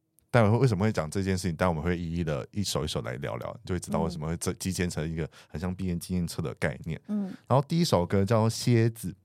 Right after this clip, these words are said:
Speaker 1: 蝎子算是有点 intro 的感觉吧。
Speaker 2: 谢子。
Speaker 1: 谢子。
Speaker 2: 对。
Speaker 1: 哦，谢子，好，拍谁？就是
Speaker 2: 它就很
Speaker 1: 我那种
Speaker 2: 像是我们在看一本书，然后的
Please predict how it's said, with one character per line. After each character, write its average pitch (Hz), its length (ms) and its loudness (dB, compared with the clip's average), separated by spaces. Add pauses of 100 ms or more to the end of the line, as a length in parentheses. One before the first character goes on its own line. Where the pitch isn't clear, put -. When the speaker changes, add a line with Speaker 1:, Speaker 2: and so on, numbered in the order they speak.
(340)
Speaker 1:
蝎 190 120 4
子 135 80 6
算 151 220 4
是 147 80 4
有 101 80 6
点 101 140 4
intro 104 420 2
的 87 100 4
感 69 220 -6
觉 - 200 -10
吧。 - 120 -8
Speaker 2:
谢 285 300 2
子。 - 280 -14
Speaker 1:
谢 107 240 4
子。 - 200 -12 (260)
Speaker 2:
对。 - 120 -6
Speaker 1:
哦， 71 280 -2
谢 101 340 0
子， - 160 -12
好， - 200 -12
拍 76 180 -2
谁？ - 240 -8
就 - 100 -2
是 - 20 4
Speaker 2:
它 90 60 4
就 90 60 4
很 - 60 6
Speaker 1:
我 - 60 6
那 - 40 4
种 - 80 4
Speaker 2:
像 - 180 0
是 262 80 -4
我 233 80 0
们 196 80 -4
在 196 100 -4
看 208 300 -6
一 196 100 -6
本 190 220 -6
书， 185 280 -6
然 170 120 -2
后 175 200 -4
的 170 120 -8